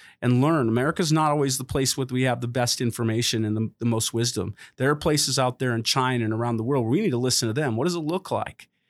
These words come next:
And what does the Bible actually say? And we're gonna be humble before the Lord, humble before other people.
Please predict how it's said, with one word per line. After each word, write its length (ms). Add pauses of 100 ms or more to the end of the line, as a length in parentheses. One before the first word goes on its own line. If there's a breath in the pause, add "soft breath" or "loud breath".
(240 loud breath)
And 140
what 60
does 160
the 60
Bible 480
actually 520
say? 540 (480 loud breath)
And 140
we're 80
gonna 120
be 100
humble 360
before 320
the 100
Lord, 320
humble 400
before 420
other 200
people. 480